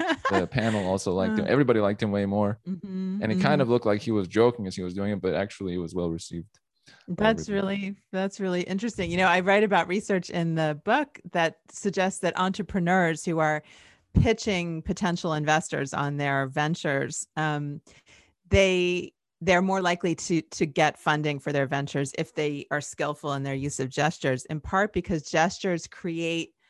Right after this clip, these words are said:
Speaker 1: a kind of imaginary world. Like, you can kind of almost imagine this thing, this product or this service that an entrepreneur is, is saying, "This is what I'm gonna create." But,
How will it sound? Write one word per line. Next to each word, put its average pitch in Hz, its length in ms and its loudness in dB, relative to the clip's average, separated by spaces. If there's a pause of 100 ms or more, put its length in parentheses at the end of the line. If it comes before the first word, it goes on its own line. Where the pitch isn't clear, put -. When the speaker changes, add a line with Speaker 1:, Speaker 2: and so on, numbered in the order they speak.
(200)
Speaker 1:
a 170 40 -6
kind 180 200 -6
of 160 80 -6
imaginary 156 680 -2
world. 147 520 2
Like, 156 240 2
you 160 100 0
can 156 220 -6
kind 165 280 -6
of 147 140 -10
almost 165 360 -6
imagine 147 580 -6
this 135 220 -10
thing, 139 420 -8
this 123 180 -12
product 143 520 -6
or 135 100 -4
this 135 220 -8
service 143 540 -6
that 131 220 -6 (380)
an 165 100 -2
entrepreneur 147 640 0
is, 139 380 -4 (320)
is 165 200 -4
saying, 151 320 -4
"This 170 220 -4
is 147 100 -12
what 156 140 -4
I'm 143 120 -6
gonna 143 180 -6
create." 147 520 -2
But, 143 200 -6